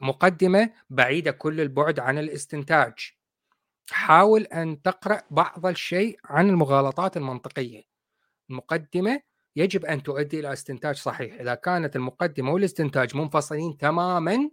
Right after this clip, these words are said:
هذه مغالطة اسمها non sequitur باللاتيني. الاستنتاج بعيد عن المقدمة، ما لها دخل. نحن نعلم أن المسلمين يدعون أن في الإسلام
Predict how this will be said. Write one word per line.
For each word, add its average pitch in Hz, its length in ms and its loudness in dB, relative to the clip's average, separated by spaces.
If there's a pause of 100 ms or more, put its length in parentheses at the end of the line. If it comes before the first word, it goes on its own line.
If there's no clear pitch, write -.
(840)
هذه 165 220 2
مغالطة 170 720 -2
اسمها 139 400 -4
non 147 360 4
sequitur 147 640 -2
باللاتيني. 135 720 -4 (400)
الاستنتاج 127 800 -6
بعيد 143 340 -2
عن 160 200 0
المقدمة، 160 560 0
ما 165 140 -2
لها 139 100 -2
دخل. 120 260 -8 (640)
نحن 139 340 0
نعلم 202 380 6 (100)
أن 160 240 0
المسلمين 165 1000 0 (320)
يدعون 165 840 2 (380)
أن 160 280 0
في 196 160 2
الإسلام 170 760 -2